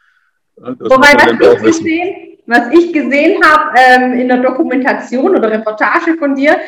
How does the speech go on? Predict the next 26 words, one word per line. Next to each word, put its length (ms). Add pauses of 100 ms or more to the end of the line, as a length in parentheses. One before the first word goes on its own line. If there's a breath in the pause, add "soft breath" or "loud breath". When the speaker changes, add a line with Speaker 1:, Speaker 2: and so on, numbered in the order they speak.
(200 loud breath)
Speaker 2:
du 60
führst 420
deine 220
Hunde 420
frei 340
an 140
den 140
Start. 460
Bist, 160
glaub 180
ich, 80
fast 260
der 160
Einzige, 480
der 160
das 260
tut. 200
Also 240
ich 100
glaub, 300
Gehorsam, 720 (560 loud breath)
ähm, 520
haben 220
deine 220
Hunde. 560 (380)
Speaker 1:
Ja, 340